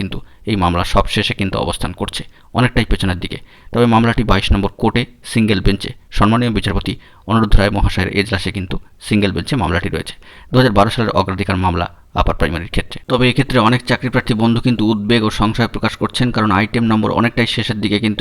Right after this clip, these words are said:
এই মামলা অবস্থান করছে। সেক্ষেত্রে এই মামলার হিয়ারিং হবে কিনা সে নিয়ে কিন্তু সংশয়ের জায়গা একটা থেকেই যাচ্ছে। তবে এই বিষয়ে আপনাদেরকে জানিয়ে রাখি যে ইতিমধ্যেই বেশ কয়েকবার আমরা দেখেছি যে মহামান্য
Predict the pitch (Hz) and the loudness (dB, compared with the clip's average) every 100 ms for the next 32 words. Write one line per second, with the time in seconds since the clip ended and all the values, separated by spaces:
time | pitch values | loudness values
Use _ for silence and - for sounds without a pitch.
0 | 110 101 87 101 90 98 - 90 104 - | 0 2 2 4 2 2 -2 -2 -4 -4
1 | - - - - - 127 120 117 101 104 | -6 -6 -18 -6 -2 0 0 2 2 2
2 | 104 104 104 107 - 87 107 104 95 - | 0 2 2 2 2 2 2 0 -2 -4
3 | - - 101 98 98 113 - 90 101 98 | -10 -2 0 2 -2 -4 -2 -2 0 -2
4 | 87 87 82 101 117 - 98 - - 113 | 0 -2 -2 -4 -4 -4 -6 -8 -6 -4
5 | 120 113 - 110 104 104 104 95 113 110 | -2 -2 -2 -2 -2 -2 -2 0 0 0
6 | - - - - 107 113 113 101 107 101 | -2 -8 -12 -4 -2 2 2 2 0 0
7 | 101 98 98 98 92 98 104 107 107 98 | -2 -2 0 0 0 -2 -2 -2 -2 -2
8 | - - - 104 92 | -2 -10 -6 -2 -2